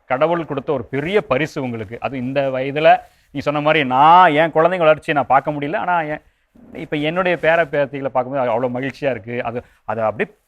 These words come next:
கூப்பிட்றதே எனக்கு மகிழ்ச்சியா இருக்கு அப்படின்னு சொல்றீங்க. இந்த மகிழ்ச்சிலாம் ஓகே, இந்த மகிழ்ச்சியே போதுமா? இந்த மகிழ்ச்சியோடயே அந்த குழந்தை வளர்ந்துருமா? இல்ல?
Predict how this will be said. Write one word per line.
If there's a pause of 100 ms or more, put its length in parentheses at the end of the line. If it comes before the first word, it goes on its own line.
கூப்பிட்றதே
எனக்கு
மகிழ்ச்சியா
இருக்கு
அப்படின்னு
சொல்றீங்க. (320)
இந்த
மகிழ்ச்சிலாம்
ஓகே, (640)
இந்த
மகிழ்ச்சியே
போதுமா? (760)
இந்த
மகிழ்ச்சியோடயே
அந்த
குழந்தை
வளர்ந்துருமா? (1900)
இல்ல?